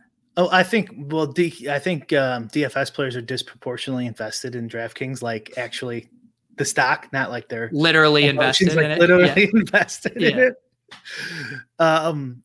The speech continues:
Speaker 1: so
Speaker 2: And it, it plummeted a good bit, right, since that article?
Speaker 1: It went down, it went down ten percent, and they're, then they're back up ha-, over halfway.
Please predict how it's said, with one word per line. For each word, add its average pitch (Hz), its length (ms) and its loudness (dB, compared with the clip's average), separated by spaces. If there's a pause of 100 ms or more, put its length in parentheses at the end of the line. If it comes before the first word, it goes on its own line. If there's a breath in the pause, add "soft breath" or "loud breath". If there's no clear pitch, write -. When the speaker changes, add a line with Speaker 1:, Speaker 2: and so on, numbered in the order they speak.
(100)
Speaker 1:
so 151 280 4
Speaker 2:
And 147 100 0
it, 220 100 4
it - 60 -10
plummeted 233 500 0
a 147 80 0
good 143 320 -6
bit, 170 300 2
right, 147 340 0 (140)
since 147 260 -6
that 131 160 -2
article? 165 400 -4 (260)
Speaker 1:
It 165 80 -2
went 196 180 2
down, 185 220 0 (100)
it 160 80 -4
went 180 180 2
down 180 180 0
ten 165 200 -2
percent, 156 360 -2
and 143 80 -6
they're, 135 160 -6 (120)
then 135 140 -4
they're 135 120 -4
back 123 300 -6
up 117 340 -4 (280)
ha-, - 200 -8
over 127 280 -6
halfway. 120 420 -6